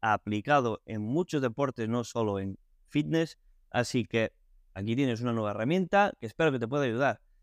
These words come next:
Y si quieres saber cómo aplicar este en-, enfoque de entrenamiento en ti particularmente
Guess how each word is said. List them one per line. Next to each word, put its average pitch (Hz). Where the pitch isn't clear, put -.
Y 135
si 123
quieres 170
saber 143
cómo 135
aplicar 127
este 123
en-, 117
enfoque 147
de 143
entrenamiento 113
en 113
ti 160
particularmente 135